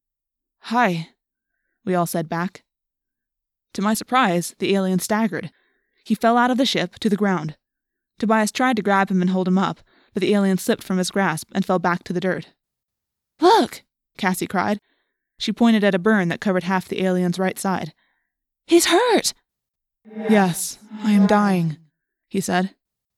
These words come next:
"Can we help you? We can call an ambulance or something," Marco said.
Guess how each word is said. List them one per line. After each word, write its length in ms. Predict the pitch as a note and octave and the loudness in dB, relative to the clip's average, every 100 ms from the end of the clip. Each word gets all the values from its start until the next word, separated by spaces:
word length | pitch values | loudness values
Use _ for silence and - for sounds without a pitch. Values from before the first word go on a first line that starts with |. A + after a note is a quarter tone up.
| _ _ _ | _ _ _
"Can 80 | - | 4
we 80 | A3+ | 6
help 240 | F#3+ A3 | 6 4
you? 260 | D#4 F4 - _ | 2 2 -2 _
We 300 | - D#3+ A3+ | -12 -4 -2
can 100 | A#3 | 2
call 200 | A3+ B3 | 4 4
an 40 | G3+ | 4
ambulance 460 | C4 D4 G#3 E3+ | 4 2 2 2
or 60 | F#3 | -2
something," 360 | G#3 F#3+ A#3 B3+ _ _ _ _ _ - | -2 0 0 -2 _ _ _ _ _ -4
Marco 280 | G3+ F3+ - | -2 -2 -4
said. 300 | - F#3+ | 0 0